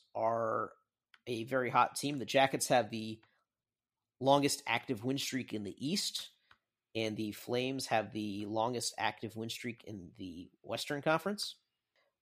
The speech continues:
The Flames also made a big trade. They just picked up Tyler Toffoli from Montreal, who we had just faced over the weekend. Uh, big deal for the Flames. Uh, adds another depth forward with some scoring skill.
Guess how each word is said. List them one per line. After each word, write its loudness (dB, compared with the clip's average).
The -2
Flames 2
also 6
made 2
a -4
big 0
trade. 0
They -2
just -6
picked -2
up 2
Tyler 4
Toffoli -4
from -4
Montreal, 2
who -6
we -4
had -4
just -4
faced -2
over -2
the -10
weekend. -4
Uh, -4
big 6
deal 6
for -4
the -6
Flames. 0
Uh, -2
adds 2
another -2
depth 4
forward 0
with -6
some -8
scoring 2
skill. 0